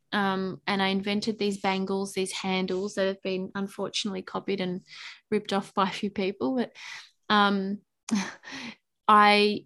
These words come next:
yeah, I did that. And I was, um, I remember I made the prototype for myself, just curious. And I was,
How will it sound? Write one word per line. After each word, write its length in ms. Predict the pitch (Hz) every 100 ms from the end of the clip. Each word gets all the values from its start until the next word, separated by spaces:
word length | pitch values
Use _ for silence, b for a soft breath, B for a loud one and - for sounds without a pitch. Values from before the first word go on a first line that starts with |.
| -
yeah, 220 | 220 208
I 120 | -
did 220 | 208 339 302
that. 140 | 226
And 80 | 226
I 80 | 233
was, 320 | 240 240 - _
um, 360 | 226 220 208 - - _ _ _ _ _ 247
I 80 |
remember 320 | 240 262 330 415
I 80 |
made 260 | 359 269 254
the 80 | -
prototype 760 | - 214 240 247 - 85 - - _ 214
for 140 | -
myself, 640 | 220 208 - 226 - - - _ _ _ -
just 280 | 220 226 -
curious. 640 | 254 240 226 190 - -
And 100 | 190
I 120 | 170
was, 280 | 131 202